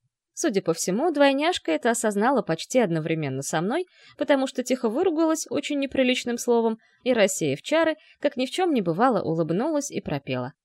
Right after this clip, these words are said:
«Доброе утро и приятного аппетита!» Нам тоже пожелали не расстраиваться, а также не подавиться. Мне же кусок в горло не лез.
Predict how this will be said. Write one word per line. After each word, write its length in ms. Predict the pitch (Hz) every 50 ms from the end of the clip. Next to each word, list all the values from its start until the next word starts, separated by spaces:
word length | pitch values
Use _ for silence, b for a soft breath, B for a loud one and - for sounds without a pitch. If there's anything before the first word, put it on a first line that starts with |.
| _ _ _ _ -
«Доброе 380 | 262 262 285 247 262 277 269 277
утро 300 | 339 392 - 440 427 415
и 60 | 349
приятного 520 | - - 175 175 214 285 - 359 349 294
аппетита!» 520 | 226 - - 143 - - 147 - 165 165 - _ _ _ _ _ _ _ _ _ _ _ _ -
Нам 160 | 359 370 359 330
тоже 300 | - 185 175 170 185 -
пожелали 460 | - 196 190 202 196 196 190 190 190
не 120 | 202 214
расстраиваться, 720 | 220 226 240 - - 339 359 392 392 349 359 - - 339 349
а 100 | 349 262
также 320 | 254 - 339 302 311 330 330
не 100 | 302 277
подавиться. 640 | 262 - 170 156 147 135 127 123 - - - - _ _ _ _ _ _ _ _ _ _ _
Мне 320 | - 247 247 254 277 330 349
же 120 | 330 349
кусок 440 | - - 277 269 - 214 220 226 208
в 100 | 196 175
горло 280 | 165 175 175 175 165 160
не 180 | 156 147 139
лез. 260 | - - - - -